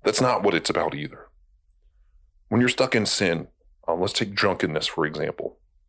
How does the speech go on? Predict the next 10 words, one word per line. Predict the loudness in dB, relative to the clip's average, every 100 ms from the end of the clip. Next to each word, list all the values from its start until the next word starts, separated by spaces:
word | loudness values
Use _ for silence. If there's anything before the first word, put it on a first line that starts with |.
| _ _ _ _ _ -4
and | -2
you |
can't | -2 0 0 0
live | 2 0 2
without | 0 0
the | 0
bottle, | 2 2 2 0 -4 -20 _ _ _ _ _ _ _ _ _ _ _ _ _ _ _ _ _ _ _ _ _ _ _ _ _ _ _ _ _ _ _ _ _ _ _ -4
that's | -2 0
not | 0 0 -2
free. | -4 -4 -4 -6 -14